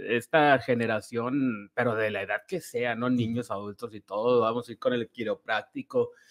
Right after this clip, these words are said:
Speaker 1: en algún momento de nuestra vida que nos
Speaker 2: Por
Speaker 1: arregle,
Speaker 2: pato-, sí, pues.
Speaker 1: arregle el cuello, porque todo el tiempo estamos volteando para el celular.
Speaker 2: Correcto. Pero mira, yo he visto algunos, algunos videos que Ana sube en su video,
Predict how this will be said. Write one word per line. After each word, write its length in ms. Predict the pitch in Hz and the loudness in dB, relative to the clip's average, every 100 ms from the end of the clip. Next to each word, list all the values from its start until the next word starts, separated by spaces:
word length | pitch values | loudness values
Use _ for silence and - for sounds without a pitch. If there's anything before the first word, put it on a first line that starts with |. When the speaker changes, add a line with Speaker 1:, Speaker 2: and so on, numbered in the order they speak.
| - - | -20 -8
Speaker 1:
en 140 | 123 127 | -2 -2
algún 220 | 120 127 | 2 4
momento 340 | 175 131 123 | 4 4 4
de 60 | 139 | 2
nuestra 260 | 123 - 113 | 2 0 0
vida 240 | 117 127 | 2 2
que 100 | 131 | 2
nos 100 | 117 | 4
Speaker 2:
Por 140 | 139 | 4
Speaker 1:
arregle, 220 | - 113 120 | 4 0 0
Speaker 2:
pato-, 80 | 117 | -6
sí, 180 | - 120 | -2 2
pues. 100 | 127 | 4
Speaker 1:
arregle 260 | 135 131 156 | 6 12 12
el 120 | 151 | 12
cuello, 400 | - 131 147 170 | 10 8 10 10
porque 220 | 165 151 | 8 2
todo 140 | 123 139 | 4 4
el 60 | |
tiempo 240 | 139 147 151 | 6 6 6
estamos 360 | - 143 147 123 | 6 6 6 4
volteando 680 | 123 110 117 104 117 135 | -6 4 4 6 4 6
para 120 | 131 117 | 8 6
el 60 | |
celular. 380 | - 107 110 123 | 6 2 6 6
Speaker 2:
Correcto. 520 | 127 131 - - - - - - - | 10 8 8 6 6 2 -18 -16 8
Pero 200 | 175 175 | 10 12
mira, 300 | 170 - - - | 10 8 0 2
yo 300 | 127 185 202 | 10 12 12
he 80 | |
visto 260 | 180 165 - | 12 8 8
algunos, 460 | 160 139 147 156 - - | 6 8 6 4 -4 0
algunos 440 | 127 120 127 143 | 0 2 2 2
videos 520 | 139 160 160 139 135 - | 4 8 10 10 6 4
que 100 | 127 | 4
Ana 260 | 120 131 | 6 4
sube 240 | - 117 120 | 2 0 0
en 60 | |
su 120 | 117 110 | -2 0
video, 180 | 104 | 2